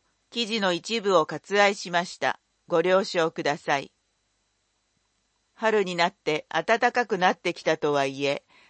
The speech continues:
まだまだ寒い日があります。桜の開花を待ち望んで、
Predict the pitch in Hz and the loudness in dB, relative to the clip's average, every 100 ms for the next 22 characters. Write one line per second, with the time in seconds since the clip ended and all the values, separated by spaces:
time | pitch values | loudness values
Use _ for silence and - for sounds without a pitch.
0 | _ 175 196 185 185 180 170 165 160 208 | _ 0 4 6 6 4 2 2 -4 -2
1 | 214 196 165 151 151 151 156 143 - _ | -6 -6 -2 2 2 0 -6 -6 -8 _
2 | _ _ _ _ _ _ _ _ 170 156 | _ _ _ _ _ _ _ _ -6 0
3 | 202 208 208 208 190 185 202 196 185 185 | 2 2 2 2 2 2 2 4 4 0
4 | 202 196 196 196 196 143 143 | -2 -4 0 -2 -2 -2 -2